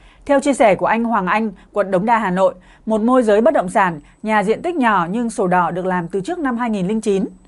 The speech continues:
Tuy nhiên, nhà xây dựng đã từ lâu nên chất lượng xuống thấp, chắp vá và ọp ẹp. Cũng theo anh Hoàng Anh, dù nằm ở vị trí trung tâm lại có hai mặt thoáng, nhà sử dụng tường mười nên khi trời mưa, hai mặt thoáng lại khiến nhà thấm dột nhiều hơn.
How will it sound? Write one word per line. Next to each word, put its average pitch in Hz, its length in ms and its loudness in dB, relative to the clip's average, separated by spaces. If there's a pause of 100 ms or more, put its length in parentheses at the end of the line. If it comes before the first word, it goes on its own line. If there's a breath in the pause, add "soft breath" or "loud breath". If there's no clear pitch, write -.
(460 soft breath)
Tuy 262 120 2
nhiên, 254 280 4 (260 soft breath)
nhà 214 220 2
xây 285 160 0
dựng 233 200 0
đã 220 120 2
từ 220 140 2
lâu 226 280 4
nên 226 220 -4
chất 349 140 -4
lượng 247 220 0
xuống 208 240 -4
thấp, 381 160 0 (260 loud breath)
chắp 339 180 -2
vá 190 340 2
và 208 120 0
ọp 175 180 -2
ẹp. 185 220 -2 (760 soft breath)
Cũng 269 180 -2
theo 269 120 4
anh 240 140 2
Hoàng 202 180 0
Anh, 214 220 2 (280 soft breath)
dù 247 180 4
nằm 226 160 4
ở 202 100 4
vị 196 140 0
trí 220 160 -2
trung 277 220 0
tâm 269 220 4
lại 196 200 2
có 190 120 2
hai 233 200 -2
mặt 202 220 -2
thoáng, 190 320 0 (300 loud breath)
nhà 214 200 2
sử 190 140 0
dụng 208 220 -2
tường 208 220 2
mười 208 260 4
nên 240 240 -4
khi 240 180 -4
trời 190 160 -2
mưa, 226 260 2 (240 loud breath)
hai 294 180 0
mặt 226 200 0
thoáng 190 320 0
lại 185 120 -2
khiến 190 200 -4
nhà 226 200 -2
thấm 185 220 -6
dột 247 220 -2
nhiều 175 160 -4
hơn. 202 280 -2